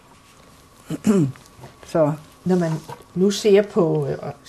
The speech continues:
Speaker 2: altså, det store familie, hvordan har man det så med uddannelse? Hvordan er skolesystemet i Burkina Faso?
Speaker 1: Det, de har, det, det var jo en ting, som vi, øh, gik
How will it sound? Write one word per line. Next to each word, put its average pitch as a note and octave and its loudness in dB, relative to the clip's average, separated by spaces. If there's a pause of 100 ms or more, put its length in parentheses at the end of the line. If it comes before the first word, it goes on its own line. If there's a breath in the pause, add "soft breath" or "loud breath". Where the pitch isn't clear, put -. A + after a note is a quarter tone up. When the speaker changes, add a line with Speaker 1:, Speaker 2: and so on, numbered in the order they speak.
(120)
Speaker 2:
altså, D#3 -2
det D#3 -4
store E3+ -2
familie, F3 0
hvordan E3+ 0
har F3+ -2
man G3 0
det E3+ -4
så F3 -2
med F3 0 (120)
uddannelse? E3 0 (100)
Hvordan F3+ -2
er F#3+ -2
skolesystemet F3+ -2 (500 soft breath)
i E3+ -6
Burkina D#3+ -2
Faso? E3 -6 (1500 soft breath)
Speaker 1:
Det, F#3+ 4
de G3+ 6
har, F#3+ 2 (640)
det, G#3+ 6
det C4 2
var B3+ 4
jo A3 8
en A3 2
ting, A3 2
som F#3 0
vi, F#3 4 (120)
øh, D#3+ 2
gik F#3+ 0